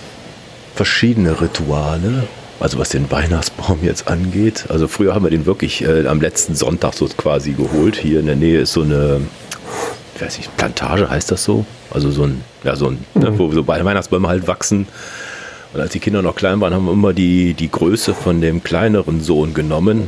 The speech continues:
Speaker 1: Das war das Maß. Und der soll dann so lange hin und her laufen, bis er einen Baum gefunden hat und der soll dann rufen.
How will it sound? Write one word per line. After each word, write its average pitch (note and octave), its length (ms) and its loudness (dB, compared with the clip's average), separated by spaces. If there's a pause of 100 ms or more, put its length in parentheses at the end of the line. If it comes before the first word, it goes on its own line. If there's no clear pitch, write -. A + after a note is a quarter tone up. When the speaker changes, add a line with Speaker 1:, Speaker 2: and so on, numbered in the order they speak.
Speaker 1:
Das - 220 -6
war - 80 -2
das - 160 -4
Maß. E2+ 420 0 (1040)
Und E2+ 200 -6
der E2+ 140 0
soll F#2 160 2
dann F2+ 180 2
so G#2+ 120 4
lange G#2+ 200 2
hin G#2 140 2
und F2+ 140 2
her G2 140 2
laufen, G#2+ 400 2
bis F#2+ 200 0
er - 180 0
einen G2 220 0
Baum F#2 180 2
gefunden A2+ 360 0
hat A#2 80 -2
und F2+ 60 -4
der F#2 100 2
soll G2 180 2
dann F#2+ 240 2
rufen. F#2 480 0